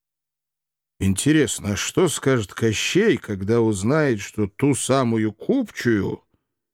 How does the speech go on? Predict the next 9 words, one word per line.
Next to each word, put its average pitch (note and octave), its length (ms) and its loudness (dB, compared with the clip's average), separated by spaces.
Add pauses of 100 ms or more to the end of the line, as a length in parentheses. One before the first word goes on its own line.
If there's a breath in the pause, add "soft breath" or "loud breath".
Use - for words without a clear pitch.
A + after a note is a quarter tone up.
(380)
сживал B2+ 720 2
в A2+ 60 -4
виде A#2 360 0
кляпа C#3 560 0
его A#2 260 2
верный A2 480 0
слуга F#2+ 720 -4 (580)
господин F#2+ 880 -2
Трусарди? - 960 -6